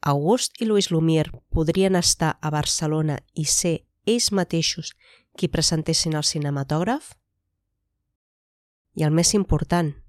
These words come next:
es va poder fer aquesta sessió el deu de desembre o bé ens haurem d'esperar fins al dia quinze?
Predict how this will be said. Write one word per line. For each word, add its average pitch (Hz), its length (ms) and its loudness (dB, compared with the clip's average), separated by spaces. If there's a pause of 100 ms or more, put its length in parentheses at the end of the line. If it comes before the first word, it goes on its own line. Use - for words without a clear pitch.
(760)
es 147 160 0
va 175 80 4
poder 196 240 4
fer 147 400 -4 (160)
aquesta 170 440 -2
sessió 139 580 -2 (180)
el 147 140 -2
deu 165 160 2
de 143 100 0
desembre 190 600 0 (760)
o 175 160 4
bé 208 220 2 (260)
ens 175 240 0
haurem 180 300 0
d'esperar 185 500 -4
fins - 360 -4
al 160 120 -2
dia 180 160 0
quinze? 139 640 -2